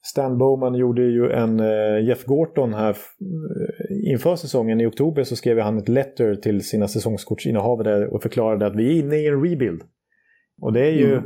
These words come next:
Speaker 1: åtta, nio månader sedan och nu är de absolut inte i en rebuild när de tar in Seth Jones, Marc-André Fleury, Tyler Johnson och så vidare.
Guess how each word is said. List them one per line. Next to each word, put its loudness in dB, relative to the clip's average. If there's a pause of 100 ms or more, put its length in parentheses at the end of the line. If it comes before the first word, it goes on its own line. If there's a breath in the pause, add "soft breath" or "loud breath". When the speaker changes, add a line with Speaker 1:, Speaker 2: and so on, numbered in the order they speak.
(140)
Speaker 1:
åtta, 0
nio 0
månader 0
sedan 0
och 2
nu 2
är 0
de 0
absolut -2
inte -2
i 0
en 0
rebuild 2
när 2
de 0
tar -2
in -2
Seth -4
Jones, -2
Marc-André 0
Fleury, 0
Tyler 0
Johnson -2
och -2
så -2
vidare. 0